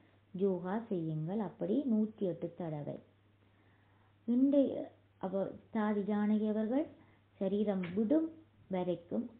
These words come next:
அந்த செயற்பாட்டை அவர் தன் வாழ்க்கையில கடைப்பிடித்து கொண்டே வந்தார்.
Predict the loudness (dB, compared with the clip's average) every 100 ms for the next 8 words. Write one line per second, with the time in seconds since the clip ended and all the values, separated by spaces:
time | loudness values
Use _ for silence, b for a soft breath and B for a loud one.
0 | -10 -2 2 4 4 2 -4 -20 _ _
1 | _ _ _ -2 -2 -2 -4 -6 -4 -2
2 | 0 2 0 0 -4 b b b b _
3 | -4 -2 -2 -2 -4 -4 -2 0 0 -2
4 | -4 -4 -4 -4 -8 -6 -2 0 0 0
5 | -4 -10